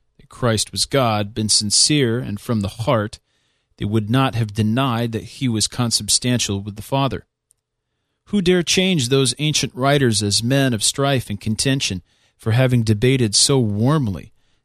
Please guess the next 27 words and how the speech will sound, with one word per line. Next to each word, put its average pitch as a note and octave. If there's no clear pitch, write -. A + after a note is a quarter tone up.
and G2
disturbed A#2+
the A2
quiet B2+
of -
the G#2+
church -
for -
a G2
single A2
word? G2+
That B2+
little F3+
word A#2+
distinguished C3+
between A#2
Christians A#2+
of F#2+
pure A#2
faith G#2+
and G2
the G2+
blasphemous G#2+
Arians. F#2+
Next, A2+
Sabellius A2+
arose, E2